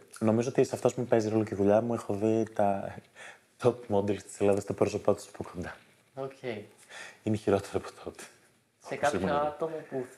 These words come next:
Speaker 2: που βιώνει κάτι αντίστοιχο, και ας μην είναι η ίδια διαταραχή, ας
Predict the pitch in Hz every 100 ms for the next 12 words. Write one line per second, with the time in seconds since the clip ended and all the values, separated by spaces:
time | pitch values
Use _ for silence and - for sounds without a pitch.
0 | - _ _ _ _ - 127 120 127 131
1 | 139 117 110 110 110 107 - 117 117 -
2 | 127 - 143 147 143 127 110 107 98 95
3 | 95 98 98 - 101